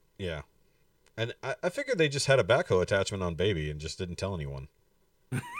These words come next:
Speaker 1: It's like, that's the real magic of the show, is they had a secret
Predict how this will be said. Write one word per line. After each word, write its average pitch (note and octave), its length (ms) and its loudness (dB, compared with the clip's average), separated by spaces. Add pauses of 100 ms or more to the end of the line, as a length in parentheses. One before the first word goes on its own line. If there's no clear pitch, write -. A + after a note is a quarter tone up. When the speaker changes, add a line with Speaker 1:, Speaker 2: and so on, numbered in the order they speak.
(1160)
Speaker 1:
It's D3+ 100 -6
like, G2+ 120 2
that's C#3 200 8
the C3 120 4
real B2+ 360 8
magic G2+ 380 4
of F#2+ 80 4
the E2+ 80 0
show, E2 280 4
is D2+ 100 0
they F#2 100 8
had F#2 120 10
a F2 80 6 (200)
secret B2 560 4